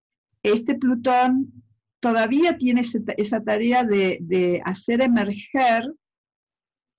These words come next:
las estructuras que ya no sirven más, las estructuras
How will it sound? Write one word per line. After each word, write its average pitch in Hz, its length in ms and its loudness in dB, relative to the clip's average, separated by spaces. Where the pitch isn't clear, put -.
las 202 260 0
estructuras 269 680 -2
que 214 120 -4
ya 214 200 -2
no 226 180 -2
sirven 196 560 -2
más, 147 360 -4
las 180 180 -8
estructuras 247 580 -4